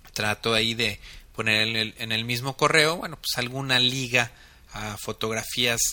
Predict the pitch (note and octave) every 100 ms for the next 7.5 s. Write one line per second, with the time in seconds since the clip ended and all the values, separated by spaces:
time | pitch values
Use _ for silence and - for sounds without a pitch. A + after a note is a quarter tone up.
0 | - - - - - - A1 G#1+ A1 -
1 | _ - - B2 B2 C3 C#3 C#3+ C3+ D3
2 | - - A2+ A2+ A#2 A2+ - A#2+ A#2+ -
3 | - - - G#2+ - A#2 A#2+ C3 B2+ A#2+
4 | A#3+ - - - A#2+ A#2+ A2 G2+ - -
5 | - - - G#2+ G#2 G2 G2+ - - -
6 | _ - G#3+ - E3 D#3+ D#3 C#3+ C#3 C3+
7 | B2 - A2+ G#2+ -